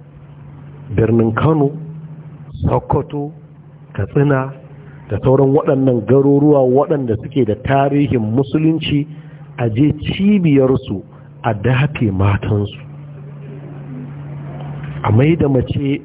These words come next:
yanda Bature ya ɗauke ta. Me Bature ya ɗauki mace? Ya ɗauke ta a matsayin fulawa ce.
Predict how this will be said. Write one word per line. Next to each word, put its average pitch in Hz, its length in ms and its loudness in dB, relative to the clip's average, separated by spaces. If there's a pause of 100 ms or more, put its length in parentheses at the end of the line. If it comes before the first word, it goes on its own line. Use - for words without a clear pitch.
(140)
yanda 135 360 2
Bature 147 840 2 (800)
ya - 140 0
ɗauke 101 400 0
ta. - 120 -2 (1600)
Me 156 120 6
Bature 214 300 4
ya 208 60 6
ɗauki 165 240 -2
mace? 117 360 -4 (1700)
Ya 127 100 4
ɗauke 131 320 2
ta 123 100 -4
a 101 40 -2
matsayin 110 340 0
fulawa 113 380 2
ce. - 240 -10